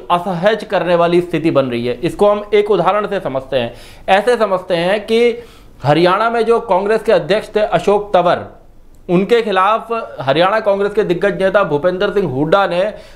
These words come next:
पूरा जोर लगाया हुआ था कि उनको हटाया जाए, लेकिन पिछले तीन साल से हुड्डा जोर लगाए बैठे थे कि किसी न किसी तरह अशोक तंवर को पार्टी अध्यक्ष के पद से हटा दिया जाए। उनके समर्थकों की भी यही मांग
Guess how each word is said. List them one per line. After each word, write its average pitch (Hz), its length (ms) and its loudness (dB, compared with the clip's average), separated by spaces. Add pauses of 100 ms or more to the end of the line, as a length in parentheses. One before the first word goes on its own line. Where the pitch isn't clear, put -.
(120)
पूरा 226 260 2
जोर 190 360 2
लगाया 175 280 2
हुआ 165 180 2
था 202 120 0
कि 220 100 -2
उनको 208 260 0
हटाया 139 380 0
जाए, 110 300 -8
लेकिन 165 300 0
पिछले 196 260 0 (480)
तीन 226 320 2
साल 190 320 2
से 208 140 -6
हुड्डा 180 580 0 (280)
जोर 196 300 2
लगाए 190 280 2
बैठे 180 300 0
थे 202 160 0
कि 208 260 2
किसी 208 460 -2
न 208 120 2
किसी 208 300 -2
तरह 196 400 2 (960)
अशोक 208 400 0
तंवर 180 200 2
को 175 100 -4
पार्टी 160 340 -2
अध्यक्ष 185 420 -2
के 202 120 -2
पद 156 240 0
से 208 80 2
हटा 165 280 0
दिया 123 200 -4
जाए। 104 240 -8 (100)
उनके 156 220 0
समर्थकों 175 480 -2
की 185 120 -6
भी 190 140 -2
यही 190 140 4
मांग 170 220 0